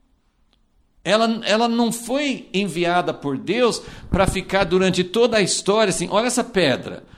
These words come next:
Um dia Jesus vai voltar e vai fazer a casa dele em cima dessa pedra. Mas a única pedra que serve, a única coisa que funciona é essa pedra."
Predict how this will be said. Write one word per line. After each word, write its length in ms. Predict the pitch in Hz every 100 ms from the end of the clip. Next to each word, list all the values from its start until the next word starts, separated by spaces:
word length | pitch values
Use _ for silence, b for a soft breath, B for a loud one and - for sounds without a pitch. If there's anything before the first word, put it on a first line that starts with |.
| B
Um 180 | 175 185
dia 220 | 135 214
Jesus 380 | 220 196 208 175
vai 160 | 196
voltar 640 | 170 185 175 - 147 196 254
e 40 |
vai 140 | 214
fazer 340 | 185 196 156 185
a 60 |
casa 340 | 185 185 190 185
dele 240 | 147 170
em 40 | 185
cima 220 | 196 190
dessa 220 | 190 220
pedra. 400 | 226 190 156 120 B B B
Mas 240 | 180 185
a 60 | 220
única 380 | 254 381 302
pedra 520 | 262 - 185 196 185 151
que 140 | 156
serve, 540 | - 175 208 240 220
a 80 | 220
única 340 | 196 214 208 196
coisa 340 | - 196 170
que 160 | - 156
funciona 560 | 170 175 185 214 240 B B
é 80 | -
essa 260 | 208 208 226
pedra." 520 | 220 190 170 127